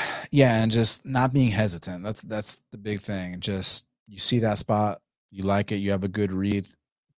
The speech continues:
That doesn't mean you need to go listen to all these other podcasts and have them talk you off of it or anything like that. Like, listen, if you wanna listen to me because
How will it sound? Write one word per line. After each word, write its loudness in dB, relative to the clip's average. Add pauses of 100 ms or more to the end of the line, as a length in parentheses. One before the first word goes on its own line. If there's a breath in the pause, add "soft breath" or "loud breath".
(100)
That 4
doesn't 4
mean 0
you 0
need -2
to 0
go 0
listen 2
to 0
all 2
these 4
other 4
podcasts -2
and -10 (280 soft breath)
have 6
them 4
talk 2
you 2
off -2
of -8
it -6
or -8
anything -4
like -6
that. 0
Like, 4
listen, 10
if 6
you 12
wanna 12
listen 10
to 6
me 8
because 2